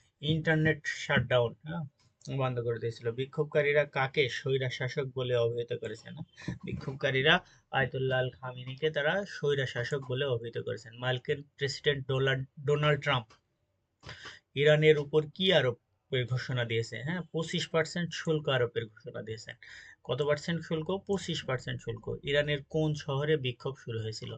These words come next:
ঠিক আছে, তেহরান। এই যে ইরানের তেহরানের আপনার গ্র্যান্ড বাজারে বিক্ষোভটা শুরু হয়েছিল। নরওয়ে ভিত্তিক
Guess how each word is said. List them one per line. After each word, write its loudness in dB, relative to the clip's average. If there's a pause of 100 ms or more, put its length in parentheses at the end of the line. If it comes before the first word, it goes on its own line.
(120)
ঠিক -2
আছে, -2
তেহরান। 0 (540)
এই 0
যে 2 (100)
ইরানের 0 (140)
তেহরানের 2 (460)
আপনার -4
গ্র্যান্ড 4 (100)
বাজারে 0
বিক্ষোভটা -6
শুরু -4
হয়েছিল। -6
নরওয়ে 2
ভিত্তিক -2